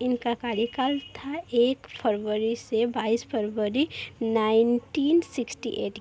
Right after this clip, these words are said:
ये भी कांग्रेस के नेता थे। अब बताना आपको आंसर। तो इनका, ये जो होंगे सातवें सातवें जो, अ, मुख्यमंत्री थे हमारे बिहार के, वो option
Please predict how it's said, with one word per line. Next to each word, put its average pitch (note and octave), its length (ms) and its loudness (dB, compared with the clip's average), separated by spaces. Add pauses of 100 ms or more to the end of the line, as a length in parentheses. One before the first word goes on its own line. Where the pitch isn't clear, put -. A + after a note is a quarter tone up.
ये G#3+ 80 4
भी A#3+ 140 -2
कांग्रेस C4 540 -2
के D4 140 -4
नेता D4+ 340 -2
थे। E4+ 260 -2 (500)
अब A#3+ 140 -4
बताना A3 480 -2
आपको - 300 -10
आंसर। A3 540 -4 (600)
तो A3+ 60 0
इनका, B3 440 0
ये B3 360 2
जो D4 160 4
होंगे D4 300 4
सातवें A#3+ 720 0 (1200)
सातवें A#3+ 800 2
जो, C4+ 200 -2
अ, C#4 40 -4 (400)
मुख्यमंत्री A#3+ 1000 2
थे A#3 260 4
हमारे A3 600 0
बिहार A3 440 -4
के, A3 220 -4
वो A3 260 0
option - 580 -4